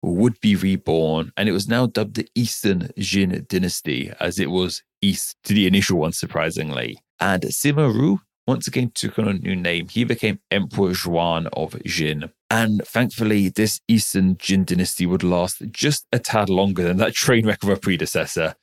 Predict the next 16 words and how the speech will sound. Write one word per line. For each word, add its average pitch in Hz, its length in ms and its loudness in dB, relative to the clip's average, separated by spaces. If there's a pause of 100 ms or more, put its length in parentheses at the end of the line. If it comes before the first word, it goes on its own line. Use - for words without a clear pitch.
It 107 120 4
was 120 280 4
established 113 580 -2
in 85 280 -4
three 123 220 -2
sixteen 87 520 -6
A 80 160 -4
D, 82 340 -6
and 110 160 -2
it 117 60 2
would 113 180 0
last 95 420 0 (180)
all 139 180 4
the 117 100 2
way 98 340 2
until 98 340 -4